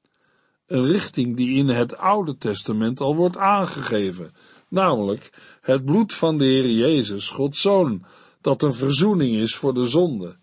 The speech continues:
en dat reinigt van alle zonde. Als ik kom bij de plaats waar hij is doorstoken, bij het kruis van Golgotha,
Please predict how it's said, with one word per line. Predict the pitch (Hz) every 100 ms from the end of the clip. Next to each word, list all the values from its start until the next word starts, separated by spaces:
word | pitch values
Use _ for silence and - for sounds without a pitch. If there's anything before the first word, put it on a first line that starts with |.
| _ - _
en | 151
dat | 135 127
reinigt | 127 143 180 170 107 - -
van | 123
alle | - 180 175 120
zonde. | 107 101 92 90 _ _ _ _ _ _ _ _ _
Als | - 156 151
ik | 220 180
kom | 214 214 190
bij | 180 180
de | 156
plaats | 147 170 165 139 -
waar | 127 123 117
hij | 147 180
is | 175 170 160 135
doorstoken, | 147 139 - 147 135 117 95 82 _ _ _ _
bij | - 110
het | 98
kruis | - 135 139 135
van | - 131
Golgotha, | 117 147 147 110 90 90 87 87